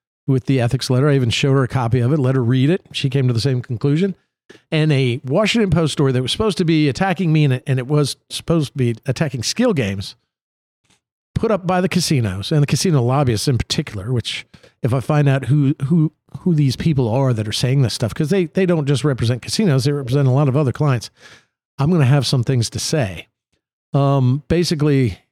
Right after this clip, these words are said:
then they read the newspaper and they all were like, "Oh, no, we didn't get him again." And instead of, you know, pointing out what they claim to be an ethical violation,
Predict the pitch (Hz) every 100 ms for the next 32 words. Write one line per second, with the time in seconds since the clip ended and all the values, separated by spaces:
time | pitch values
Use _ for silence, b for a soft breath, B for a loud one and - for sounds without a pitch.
0 | _ _ - 131 151 156 143 147 131 131
1 | 143 - 135 123 127 117 117 131 131 127
2 | 113 98 110 127 135 123 110 107 120 139
3 | 131 123 - 101 - - _ _ _ _
4 | _ 151 165 175 165 156 175 160 139 127
5 | 147 127 104 - - _ _ _ _ _
6 | _ _ 139 131 127 - - 180 185 185
7 | 151 135 120 120 139 127 113 120 _ _
8 | - 180 185 151 131 - 147 156 - 135
9 | 135 _ _ 117 123 196 202 160 135 127
10 | 123 127 139 135 135 123 123 113 120 127
11 | 123 123 - 110